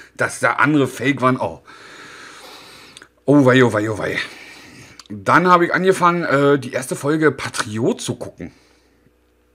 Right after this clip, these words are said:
Die wurde mir angekündigt, die stand im Fire T V oben, äh, hier neu, Patriot. Habe ich mal die erste Staffel, also die erste Folge geguckt. Fand ich jetzt so beim ersten Mal gucken jetzt nicht so,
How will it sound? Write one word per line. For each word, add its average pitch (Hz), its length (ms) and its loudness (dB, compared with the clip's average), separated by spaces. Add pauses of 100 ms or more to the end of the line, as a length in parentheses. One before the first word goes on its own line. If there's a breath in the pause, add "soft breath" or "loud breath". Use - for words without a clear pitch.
(140)
Die 98 200 -14
wurde 127 180 2
mir 113 100 0
angekündigt, 139 480 -2
die 110 180 -8
stand 120 260 -6
im 110 120 -10
Fire 135 300 0
T 120 280 -6
V - 60 -8
oben, 127 320 0
äh, 113 320 -4
hier 123 160 0
neu, 135 360 2 (420)
Patriot. 123 480 -4 (760 loud breath)
Habe 107 140 0
ich 107 60 -2
mal 117 100 2
die 110 100 -4
erste 113 220 -2
Staffel, 113 440 0
also 104 160 -2
die 98 100 -6
erste 92 240 -4
Folge 117 280 2
geguckt. 151 380 -2 (2000 loud breath)
Fand 143 200 -4
ich 143 80 -2
jetzt 147 160 0
so 139 60 -2
beim 120 180 0
ersten 135 280 -2
Mal 165 120 4
gucken 156 260 -4
jetzt 123 180 0
nicht 190 580 0
so, 214 420 0